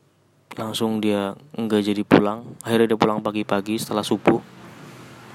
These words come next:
Yaitu tiga cerita horor yang gua tahu dari mereka. Ada beberapa yang cerita, dari semua cerita ini gue merinding, men, ketika mereka menceritakan itu ke gue.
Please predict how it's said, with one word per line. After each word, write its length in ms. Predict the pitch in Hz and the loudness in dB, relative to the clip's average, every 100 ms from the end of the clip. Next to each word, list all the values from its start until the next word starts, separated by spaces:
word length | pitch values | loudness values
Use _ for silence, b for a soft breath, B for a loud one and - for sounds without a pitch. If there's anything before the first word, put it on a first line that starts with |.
| - - - - - - - - - - - | -20 -20 -20 -20 -20 -20 -20 -20 -20 -20 -2
Yaitu 480 | 113 107 104 113 113 | 2 2 2 -2 -4
tiga 320 | - 110 107 104 | -2 0 0 0
cerita 320 | - 107 - | -2 -4 -4
horor 480 | 104 104 104 120 - _ _ - | -4 -2 -4 -6 -14 _ _ -12
yang 480 | 120 107 101 101 - - _ _ _ - | -6 -6 -6 -14 -18 -20 _ _ _ -14
gua 640 | 117 104 104 101 98 98 98 | -6 -2 0 -2 -2 -4 -6
tahu 320 | 101 98 101 101 | -4 -2 -2 -4
dari 160 | 101 | -4
mereka. 480 | 98 95 - 101 107 _ _ _ _ _ _ _ - _ _ _ - - - - - - - | -6 -8 -8 -8 -10 _ _ _ _ _ _ _ -20 _ _ _ -20 -20 -20 -20 -20 -20 -8
Ada 160 | 135 120 | -4 -2
beberapa 400 | 123 123 120 - | 0 2 2 2
yang 240 | 131 135 | 0 0
cerita, 400 | 127 120 - 131 - - - | -4 -4 0 0 -2 -12 -6
dari 240 | 117 117 | 0 2
semua 320 | 127 135 131 | 2 2 0
cerita 320 | 127 127 127 123 | 2 2 4 2
ini 320 | 135 170 156 - - - - - - - - - - - 107 | 0 -6 -8 -12 -20 -20 -20 -20 -20 -20 -20 -20 -20 -8 2
gue 160 | 127 | 4
merinding, 400 | 147 127 110 117 | 4 2 2 0
men, 160 | 110 110 | -2 -2
ketika 380 | 117 - 107 104 | -2 0 0 2
mereka 320 | 107 107 110 | 2 2 2
menceritakan 640 | 113 110 113 - 107 107 | 2 0 -2 0 0 0
itu 100 | - | -2
ke 80 | 110 | -2
gue. 360 | 104 98 98 | 0 0 0